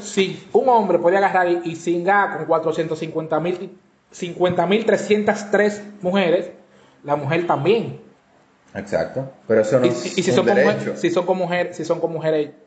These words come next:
Speaker 2: ¿Qué?
Speaker 1: eh, yo también quisiera ver. Eh, no, eh, perdón, me, me, me, me divarié. Eh, no, yo lo que estoy diciendo es que la mujer puede como hombre igual disfrutar su sexualidad, eso no importa.
Speaker 2: Exacto.
Speaker 1: Pero lo que pasa es que en este país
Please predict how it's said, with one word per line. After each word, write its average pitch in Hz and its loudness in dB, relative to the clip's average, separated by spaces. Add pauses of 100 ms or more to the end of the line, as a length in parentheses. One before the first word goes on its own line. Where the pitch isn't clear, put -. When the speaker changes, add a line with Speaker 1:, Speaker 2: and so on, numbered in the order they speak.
(200)
Speaker 2:
¿Qué? 92 -12 (160)
Speaker 1:
eh, 135 0
yo 131 0
también 131 -2
quisiera 135 -4
ver. 156 -2 (240)
Eh, 160 4
no, 160 4
eh, 175 4
perdón, 151 2
me, 139 -4
me, 139 -4
me, 143 -4
me 139 -4
divarié. 135 -4 (440)
Eh, 190 4
no, 214 4
yo 226 4
lo 233 2
que 240 4
estoy 233 -2
diciendo 226 2
es 220 2
que 214 2
la 208 2
mujer 214 -2
puede 214 2
como 180 2
hombre 196 -2
igual 160 0
disfrutar 160 -6
su 190 -6
sexualidad, 165 0
eso 170 -4
no 160 -8
importa. 160 2
Speaker 2:
Exacto. - -4 (300)
Speaker 1:
Pero 180 4
lo 175 6
que 175 0
pasa 196 0
es - -4
que 214 2
en 202 4
este 226 2
país 202 2